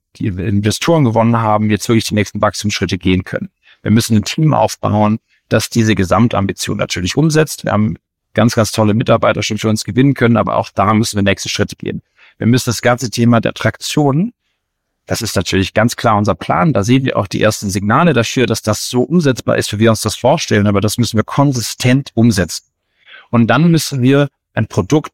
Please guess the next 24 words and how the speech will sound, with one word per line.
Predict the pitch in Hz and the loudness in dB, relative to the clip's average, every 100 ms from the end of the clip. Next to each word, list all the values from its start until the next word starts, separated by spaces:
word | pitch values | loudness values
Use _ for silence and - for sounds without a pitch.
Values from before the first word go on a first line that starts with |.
| - | -2
bauen, | 110 127 147 | 2 2 2
und | 120 | 0
zwar | - 107 | 0 0
jeden | 101 131 156 | 4 2 0
Tag | - 131 - | -2 -2 0
erweitern, | 117 104 110 110 107 143 160 _ - | 0 2 0 0 -4 -6 -8 _ -12
das | 104 | -4
unsere | 110 113 | 0 0
Kunden | - 151 139 - | 0 -2 -4 -6
absolut | 151 - 143 117 | -6 -4 -2 0
lieben. | 113 101 - _ _ - | 0 0 -4 _ _ -4
Unsere | 120 117 | 0 0
Kunden, | - 165 185 180 | 2 2 4 2
die | - 127 139 151 - _ - | 0 0 2 0 -6 _ 0
generell | 117 117 98 113 | 2 4 2 2
jetzt | 139 113 - | 4 2 0
nicht | 120 139 - | -2 -2 -2
die | 135 - | 0 2
ersten | 135 - 131 | 0 -2 -6
sind, | 107 117 | -2 -2
die | 123 | 0
Software | - 151 - 110 | 0 0 0 -2
nutzen, | 85 - - _ _ _ _ _ _ | -2 -10 -14 _ _ _ _ _ _
ja, | 95 | -2